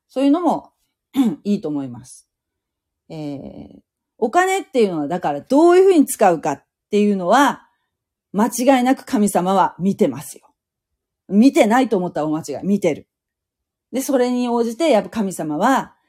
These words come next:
祝福を与えてくださるっていうのは、私は間違いなくあると思います。これは、あの、クリスチャンにしか多分わからないと思うし、クリスチャンでもわかる人とわからない人はいると思いますけどね。だけど、まあ、なん、まあ、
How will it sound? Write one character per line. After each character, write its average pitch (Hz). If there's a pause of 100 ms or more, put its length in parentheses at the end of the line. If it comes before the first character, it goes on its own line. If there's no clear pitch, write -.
祝 -
福 190
を 247
与 175
え -
て 151
く 165
だ 170
さ 190
る 185
っ -
て 254
い -
う -
の 269
は、 185
私 202
は - (280)
間 190
違 202
い 220 (100)
な 214
く -
あ 180
る 165
と 156
思 135
い 104
ま -
す。 - (360)
こ 254
れ 247
は、 254
あ 180
の、 160
ク -
リ 208
ス 208
チ 208
ャ 185
ン -
に 185
し -
か 170
多 175
分 139
わ 151
か 170
ら 160
な 135
い 117
と 127
思 135
う 143
し、 190
ク -
リ 233
ス -
チ 233
ャ 214
ン 220
で 240
も 202
わ 190
か 190
る 190
人 214
と 196
わ 156
か 160
ら 156
な 156
い 151
人 165
は 151
い 131
る 135
と 131
思 123
い 117
ま 147
す -
け -
ど -
ね。 277 (480)
だ -
け 359
ど、 247
ま 233
あ、 -
な 262
ん、 294 (120)
ま 240
あ、 226